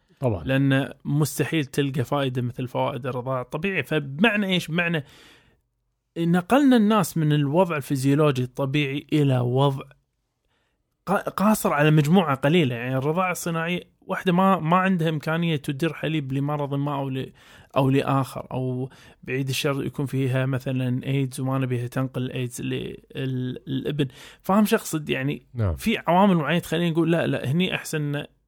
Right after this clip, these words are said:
Speaker 2: خليك على ال-، الطب-، الصناعي. ولكن لما نيجي نقول حق كل الناس أخذوا صناعي وكل الأطفال أخذوا مخفض حرارة في حال أي حرارة كانت، هذا أنا أحس إنه من تمريض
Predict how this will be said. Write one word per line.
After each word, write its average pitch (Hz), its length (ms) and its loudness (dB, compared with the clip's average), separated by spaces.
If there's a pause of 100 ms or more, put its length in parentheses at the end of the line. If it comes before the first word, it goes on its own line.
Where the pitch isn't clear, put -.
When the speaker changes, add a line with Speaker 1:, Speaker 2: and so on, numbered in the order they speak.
(180)
Speaker 2:
خليك 143 420 -8
على 131 240 -2 (100)
ال-، 120 540 -6 (560)
الطب-، 139 460 -4
الصناعي. 143 680 -2
ولكن 127 560 -6 (840)
لما 131 260 0
نيجي 165 280 0
نقول 151 220 -2
حق - 120 -8 (420)
كل 147 180 0
الناس 175 360 2
أخذوا 131 360 -4
صناعي 123 580 -6 (760)
وكل 175 480 0
الأطفال 156 560 4
أخذوا 139 200 -4
مخفض 131 380 -6
حرارة 135 460 -4
في 135 200 -6
حال 143 460 0 (240)
أي 190 180 4
حرارة 147 840 2
كانت، 131 420 -4 (720)
هذا 196 280 2
أنا 180 160 2
أحس 151 300 -6
إنه 135 220 0
من 127 200 -2
تمريض 127 460 -2